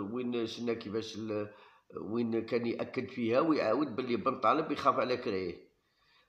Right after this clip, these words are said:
غلام وين اتهم العائلة تاعو أنها تبحث عن مصالحها في البلاد، وين شكاو به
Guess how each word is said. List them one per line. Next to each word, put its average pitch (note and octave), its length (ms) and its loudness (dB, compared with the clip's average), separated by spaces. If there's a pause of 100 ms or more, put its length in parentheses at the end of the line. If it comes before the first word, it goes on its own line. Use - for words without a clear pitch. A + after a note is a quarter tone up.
غلام E3+ 720 8 (540)
وين B2+ 220 0
اتهم D3 500 6
العائلة C#3+ 540 4
تاعو D3+ 400 4
أنها D3 600 6
تبحث D3 640 0
عن C3+ 120 4
مصالحها C3+ 800 6
في C#3 120 -4
البلاد، B2 600 2
وين A2+ 260 0
شكاو A#2+ 380 2
به C#3+ 400 2